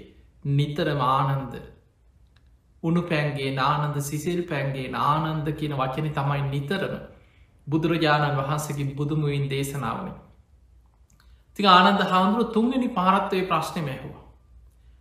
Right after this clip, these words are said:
ඒ වෙලේ බුදුරජාණන් වහන්සේ වදාළ "ආනන්දය, නුඹ පුන පුනා නැවත නැවතත් ඒ ප්‍රශ්නෙම විමසනවා.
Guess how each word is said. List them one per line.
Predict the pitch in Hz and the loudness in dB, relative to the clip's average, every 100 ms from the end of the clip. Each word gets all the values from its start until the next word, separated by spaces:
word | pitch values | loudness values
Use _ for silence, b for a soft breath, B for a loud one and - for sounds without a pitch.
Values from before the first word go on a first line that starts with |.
| _ _ _ - | _ _ _ 4
ඒ | 185 | 8
වෙලේ | 190 180 | 8 8
බුදුරජාණන් | 156 156 165 156 151 147 | 6 2 2 4 4 4
වහන්සේ | 139 147 - 143 | 2 2 0 -4
වදාළ | 131 131 143 147 | -2 0 2 4
"ආනන්දය, | 127 131 131 123 110 131 214 - - - _ _ | 4 2 0 -4 -6 -4 -4 -6 -14 -20 _ _
නුඹ | 139 147 160 | -2 0 0
පුන | 160 151 175 | -2 -2 -2
පුනා | 185 147 139 185 156 | -2 -2 0 0 0
නැවත | 135 165 185 | 0 0 -2
නැවතත් | 165 143 143 143 170 - | -2 -2 -2 0 -2 -2
ඒ | 151 | -4
ප්‍රශ්නෙම | 156 156 151 - 190 | -2 -2 -2 -2 -2
විමසනවා. | 190 160 135 - - | -2 -4 -6 -8 -12